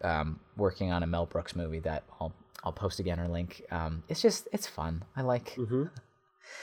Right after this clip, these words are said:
Speaker 1: I li-, I like the magic of movies where you, you film what you can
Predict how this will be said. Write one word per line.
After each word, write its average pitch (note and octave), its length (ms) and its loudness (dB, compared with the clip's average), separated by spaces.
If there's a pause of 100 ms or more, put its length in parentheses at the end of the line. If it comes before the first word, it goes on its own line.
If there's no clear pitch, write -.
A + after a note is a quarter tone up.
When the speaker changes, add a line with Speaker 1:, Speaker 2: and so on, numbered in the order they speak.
(500)
Speaker 1:
I D#3+ 60 8
li-, F3 240 12
I E3+ 100 12
like F#3 260 12
the G#3 80 8
magic F3+ 380 12
of D#3 100 6
movies D#3 400 8
where A2 140 10
you, A2+ 340 8
you C3 160 6
film F#3 500 12
what D#3 200 12
you D3+ 100 12
can B2+ 600 12